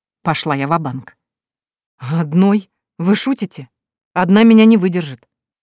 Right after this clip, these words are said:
кивнул парень в сторону спящей Микель. "Ну и потом, слышали же присказку? Можно забрать шлюху из притона, но нельзя вычистить притон из шлюхи".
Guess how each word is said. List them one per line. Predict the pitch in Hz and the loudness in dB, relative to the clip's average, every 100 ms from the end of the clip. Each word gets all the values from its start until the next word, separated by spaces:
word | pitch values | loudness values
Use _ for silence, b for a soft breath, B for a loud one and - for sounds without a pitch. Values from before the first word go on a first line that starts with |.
| _ | _
кивнул | - 180 156 147 | -6 -4 -2 -2
парень | 180 165 143 | -2 -2 -2
в | - | -6
сторону | 160 151 151 | -8 -6 -6
спящей | - 156 139 - | -6 -6 -6 -6
Микель. | 165 - 127 _ _ _ _ _ _ _ _ _ _ _ | -8 -8 -16 _ _ _ _ _ _ _ _ _ _ _
"Ну | 170 170 | -2 0
и | |
потом, | 160 180 156 135 135 | 0 -4 -4 -6 -6
слышали | - 254 - 180 | -8 -8 -2 -2
же | 139 | -2
присказку? | - 147 - - - - b b b b b _ _ | -6 -10 -10 -14 -16 -20 b b b b b _ _
Можно | 175 220 294 156 | 2 4 4 0
забрать | 147 151 151 143 | -2 -2 -2 -4
шлюху | - 147 - | -4 -6 -6
из | 131 | -12
притона, | - 175 160 131 131 139 _ _ | -8 -6 -4 -6 -6 -12 _ _
но | - 156 160 185 | -12 -10 -6 -2
нельзя | 214 214 196 208 | 0 0 0 0
вычистить | 190 175 - - 160 | 0 -2 -4 -8 -10
притон | - 180 175 131 139 | -4 -4 -2 -4 -4
из | |
шлюхи". | - - 123 - - | -6 -10 -12 -14 -20